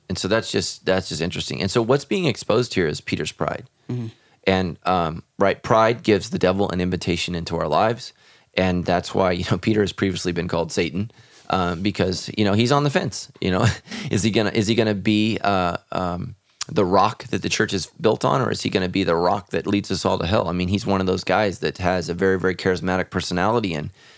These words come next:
Speaker 1: and like a lot of gifted leaders, he can go one way or the other. And I've seen it many, many times. Just because you're gifted doesn't mean you're godly. And so Peter's struggling. And, um, I think in this instance,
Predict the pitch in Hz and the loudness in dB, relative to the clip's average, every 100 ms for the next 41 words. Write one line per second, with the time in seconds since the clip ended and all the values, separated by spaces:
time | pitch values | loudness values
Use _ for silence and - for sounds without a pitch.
0 | - - 92 95 90 98 95 95 101 98 | -20 -6 -2 0 0 0 0 2 2 0
1 | 85 101 - 92 104 113 98 - - - | 0 -2 0 0 0 0 -2 -4 -10 -6
2 | 101 87 95 92 92 92 95 95 98 95 | -6 -2 0 2 2 0 0 2 2 2
3 | 98 101 87 85 87 - 98 87 85 90 | 0 0 -2 -2 -2 -4 -2 -2 -2 -2
4 | 90 98 98 101 98 87 - _ - - | 0 -2 -2 -2 -2 -4 -10 _ -20 -6
5 | - 92 107 117 107 95 107 95 87 - | -2 0 0 0 0 0 -2 -2 -2 -2
6 | 78 80 90 82 76 80 - 120 _ _ | -2 -6 -6 -4 -2 -2 -6 -12 _ _
7 | _ - 87 82 92 - 95 98 - 104 | _ -8 -6 -2 -4 0 0 0 0 0
8 | 101 85 85 _ _ _ - 95 87 90 | 0 -6 -10 _ _ _ -2 0 0 0
9 | 87 87 82 - _ _ _ _ _ _ | 0 0 -4 -10 _ _ _ _ _ _
10 | _ - 95 104 101 90 95 90 - 117 | _ -6 -2 0 0 0 2 0 2 0
11 | - 92 - | 0 -4 -4